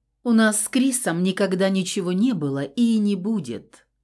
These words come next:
проговорила она, мягко перебирая пальцами гриву Корнелла. «Моя сестра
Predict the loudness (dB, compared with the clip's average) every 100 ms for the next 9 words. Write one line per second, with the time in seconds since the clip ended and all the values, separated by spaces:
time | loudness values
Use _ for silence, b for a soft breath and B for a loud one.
0 | _ -2 2 2 2 0 -2 -2 -2 0
1 | 0 2 0 -2 -6 -2 -2 0 0 0
2 | -4 -4 -8 -8 -8 -6 -6 -4 -6 -8
3 | -10 -8 -6 -8 -10 -14 _ _ _ -2
4 | 2 4 2 0 -2 -4 -2 -2 -2 -4